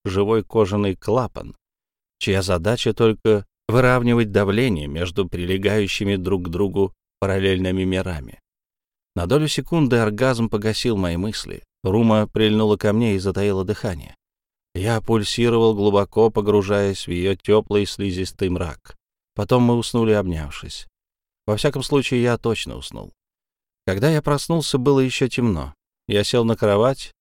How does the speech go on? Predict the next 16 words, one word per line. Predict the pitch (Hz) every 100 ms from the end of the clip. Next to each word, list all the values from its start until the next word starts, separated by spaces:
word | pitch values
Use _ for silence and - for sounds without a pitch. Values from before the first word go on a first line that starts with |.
| -
и | 117
ничего | 117 - 131
не | 127 120
видел, | 135 131 123 -
но | 127 127
другие | 120 123 127 131 123
чувства | - 135 127 - 123
подсказывали, | 113 117 - 131 123 113 110 104
что | - 113
я | 104 90
один. | 85 104 - - _ _ _
Я | 107 113 151
был | 147 156
уверен | 156 120 110 107 101
в |
этом. | 98 - 95 95